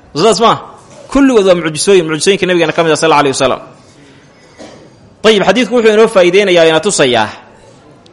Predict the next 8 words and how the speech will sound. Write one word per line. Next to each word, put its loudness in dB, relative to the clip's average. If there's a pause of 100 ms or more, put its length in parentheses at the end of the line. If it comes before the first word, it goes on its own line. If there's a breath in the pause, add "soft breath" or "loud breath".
(140)
saxaabada 2
Nebi 2
Maxamed -2
say 0
u -2
danayn -2
jireen -4
qasaska. -4